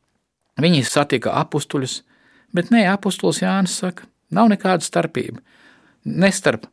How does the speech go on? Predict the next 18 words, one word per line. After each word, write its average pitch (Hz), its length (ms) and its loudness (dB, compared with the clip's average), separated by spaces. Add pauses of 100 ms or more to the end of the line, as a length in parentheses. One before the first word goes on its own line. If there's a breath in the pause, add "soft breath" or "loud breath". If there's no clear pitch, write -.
maniem 117 340 2
pirmajiem 208 520 4
klausītājiem, 170 920 2 (600 soft breath)
un 117 80 2
varbūt 110 240 0
tiem 117 160 0
cilvēkiem, 107 480 0
ko 101 100 -6
es - 140 -8
personīgi 165 680 0
satiku, 147 460 -6 (140)
un 190 120 0
starp 208 260 0
jums 214 180 2
šodien 170 460 0
Latvijā. - 500 -4 (500 loud breath)
Mēs 120 320 -4
visi 190 400 0